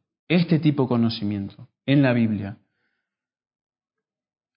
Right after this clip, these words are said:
no es meramente un conocimiento de que yo sé quién es Dios, yo sé lo que ha hecho por mí, yo sé lo que yo necesito,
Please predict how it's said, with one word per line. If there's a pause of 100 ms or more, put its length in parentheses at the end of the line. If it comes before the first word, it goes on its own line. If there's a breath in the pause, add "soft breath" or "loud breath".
no
es
meramente
un
conocimiento
de
que
yo
sé
quién
es
Dios,
yo
sé
lo
que
ha
hecho
por
mí, (420)
yo
sé
lo
que
yo
necesito,